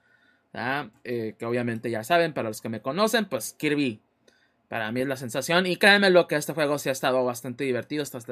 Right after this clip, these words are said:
está bastante entretenido. Y tiene muchas cosas que hacer, o sea, entonces, eh, pues por lo menos en cua-, en todos los mundos, ¿verdad? Todos los niveles más bien que hay, pues, ah, hay que recolectar o salvar más bien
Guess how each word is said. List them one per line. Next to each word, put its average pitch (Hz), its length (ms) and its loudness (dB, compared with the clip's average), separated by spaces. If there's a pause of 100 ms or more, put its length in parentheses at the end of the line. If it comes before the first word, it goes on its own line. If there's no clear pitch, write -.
está 143 300 -4
bastante 143 280 -4
entretenido. 139 540 -4 (680)
Y 139 120 -10
tiene 170 240 6
muchas 156 640 -2
cosas 131 300 -8
que - 80 -4
hacer, 120 280 0
o 143 80 0
sea, 131 140 -4 (120)
entonces, 120 840 0 (760)
eh, 123 720 0
pues 143 160 -6
por 160 120 0
lo 160 120 2
menos 175 400 4
en 151 160 -2
cua-, 156 140 2
en 147 220 -2 (160)
todos 170 240 6
los 143 160 2
mundos, 156 440 0
¿verdad? 143 280 4
Todos 151 200 0
los 156 140 0
niveles 139 420 0
más 131 180 -4
bien 127 180 -6
que 131 160 -4
hay, 139 260 2
pues, - 420 -12
ah, 123 320 -2
hay 127 120 -2
que 139 120 0
recolectar 139 840 2
o 120 280 2
salvar 143 440 4
más 139 200 -4
bien 127 240 -6